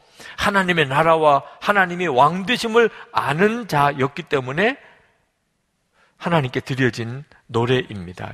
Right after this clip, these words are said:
이 절에 보면 "주님은 두려워할 지존자이시며 온 땅을 다스리는 크고도 큰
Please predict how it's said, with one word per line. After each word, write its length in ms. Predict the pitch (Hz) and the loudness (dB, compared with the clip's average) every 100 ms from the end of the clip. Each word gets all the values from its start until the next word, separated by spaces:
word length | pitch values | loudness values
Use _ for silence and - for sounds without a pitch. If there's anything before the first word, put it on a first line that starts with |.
| - | -8
이 160 | 139 | -2
절에 260 | 151 156 165 | 2 4 2
보면 440 | 135 113 120 113 - - - _ | 0 -4 -6 -6 -14 -20 -20 _
"주님은 440 | - 165 160 156 | -6 -2 0 -2
두려워할 560 | 135 117 139 160 147 131 | -4 -2 2 4 4 2
지존자이시며 1040 | - 135 165 165 151 135 117 139 131 196 277 - - | -4 -6 -4 0 0 0 -6 -10 -4 -4 -4 -14 -8
온 340 | 117 135 160 | -2 -2 -2
땅을 300 | 147 143 147 | -2 -2 -2
다스리는 600 | 131 113 - 135 123 120 | -4 -6 -6 -8 -6 -8
크고도 460 | - 214 190 190 180 | -6 -4 -2 -2 -2
큰 520 | - - - 254 262 | -6 -12 -6 -6 -6